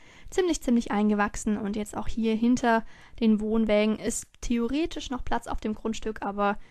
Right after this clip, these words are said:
da ist jetzt nichts mehr an, an benutzbaren Objekten oder so weiter dabei. Und, ähm, ja, mal schauen, ob wir Urmel und Conny für immer in den Wo-, in den Wohnwägen leben lassen oder ob wir sie dann vielleicht eher so in Richtung auch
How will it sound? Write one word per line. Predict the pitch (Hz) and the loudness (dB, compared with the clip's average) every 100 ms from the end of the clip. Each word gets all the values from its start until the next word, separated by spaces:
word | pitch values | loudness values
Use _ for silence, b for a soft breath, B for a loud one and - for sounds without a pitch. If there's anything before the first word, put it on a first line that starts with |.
| b b | b b
da | - | -10
ist | - - | -8 -4
jetzt | 214 - | -2 0
nichts | 220 - | 0 0
mehr | 220 208 | 0 0
an, | 202 196 190 | 0 -4 -4
an | 202 | -2
benutzbaren | 202 220 240 - 220 208 | 2 2 4 4 4 2
Objekten | 208 - 233 - 233 | 2 0 0 -2 -4
oder | 220 214 | 0 0
so | 214 208 | 0 0
weiter | 196 190 | -2 -2
dabei. | 202 196 - 196 196 - b b b b - | -4 0 0 0 -6 -8 b b b b -2
Und, | 208 208 208 - | 2 4 2 0
ähm, | 208 208 214 - - _ - - - _ _ - B B B | 2 4 4 0 -16 _ -20 -20 -20 _ _ -10 B B B
ja, | 269 285 | 2 4
mal | 247 - | 6 6
schauen, | - 285 320 | 6 6 6
ob | - - | 4 2
wir | 254 254 240 | 6 6 4
Urmel | - 262 262 | 6 6 6
und | 247 233 233 | 4 2 2
Conny | - 233 233 | 4 6 4
für | - | 2
immer | 226 - 254 285 | -2 2 2 2
in | 254 240 | 2 4
den | 233 226 | 4 4
Wo-, | 233 | 2
in | - | 2
den | 226 220 | 4 6
Wohnwägen | 226 233 220 208 214 | 6 6 4 4 4
leben | 208 233 247 | 2 2 0
lassen | 254 - 240 | 0 0 2
oder | 226 220 | 2 -2
ob | 220 - | -4 -8
wir | - | -6
sie | 208 | -2
dann | 208 208 | 0 0
vielleicht | 220 233 226 - | 0 -2 -2 -2
eher | 226 | 0
so | 226 220 | 0 0
in | 220 | 0
Richtung | 226 - 220 220 | -2 -4 -2 -2
auch | 214 208 - | 0 -2 -2